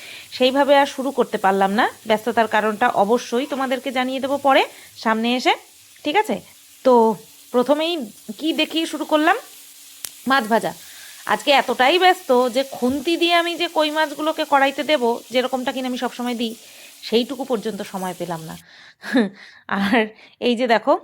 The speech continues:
মাছ ভাজা বসিয়ে এদিকে বরের জন্য টিফিন রেডি করছি। এটা হচ্ছে পায়েস, অর্ধেকটা ও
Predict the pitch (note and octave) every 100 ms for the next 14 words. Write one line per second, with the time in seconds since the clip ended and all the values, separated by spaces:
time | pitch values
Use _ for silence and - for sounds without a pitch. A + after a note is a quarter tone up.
0 | - G#3 A3 G#3+ A#3+ A#3+ A3+ A#3 C4 D#4+
1 | - G3 A3 A#3 G3+ G3+ A3+ G3+ A3 A#3
2 | D#4+ - - C4+ D4+ C4+ A#3 A3+ A#3 A3+
3 | C4 A3 A3 G#3+ B3 G#3 G#3 F#4 - -
4 | - - - G3 G3 C4 C4 C#4+ C4 C4